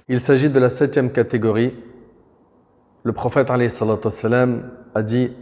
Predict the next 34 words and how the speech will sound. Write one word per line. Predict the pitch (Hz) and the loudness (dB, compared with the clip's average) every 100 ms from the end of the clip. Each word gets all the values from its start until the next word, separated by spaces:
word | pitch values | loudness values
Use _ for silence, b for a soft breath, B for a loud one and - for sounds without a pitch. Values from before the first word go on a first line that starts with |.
| 123 | -4
Un | 120 123 | -2 2
homme | 139 143 127 - | 2 0 -4 -2
qui | 131 | 0
aura | 117 117 | 0 0
pensé | 127 123 - 127 - | 0 0 0 -2 0
à | 113 - | -4 0
Allah | 117 127 127 | 0 2 0
dans | 110 113 | 0 -2
la | 113 | -2
solitude | 110 - 120 117 143 127 98 B B B B _ | -4 -4 -4 -2 -4 -4 -6 B B B B _
et | 120 | -2
dont | 117 123 | 0 2
les | 120 117 107 113 | 4 2 0 0
yeux | 127 123 - - | 0 -2 -8 -6
auront | 107 117 120 | -4 0 0
alors | 113 120 110 | 2 0 -2
versé | 113 - 113 | -6 -6 -6
des | 101 | -4
larmes. » | 95 85 78 - - b b b b | -4 -6 -12 -18 -20 b b b b
Cet | - 123 170 | -4 0 2
homme | 196 | 2
ou | 156 | 0
cette | 135 - | -2 0
femme | 139 175 190 - - - B B B | 0 0 -4 -14 -20 -20 B B B
aura | 120 131 135 | 4 4 4
pensé | 151 - 139 | 0 0 0
à | |
Allah | 135 | 0
subhanahu | 131 - 135 120 | -2 -6 -4 -4
wa | |
ta'ala | 120 135 151 | 0 0 0
en | 127 | -2
étant | 113 120 | -2 -4
seul. | 113 - 147 165 | -4 -2 -2 -2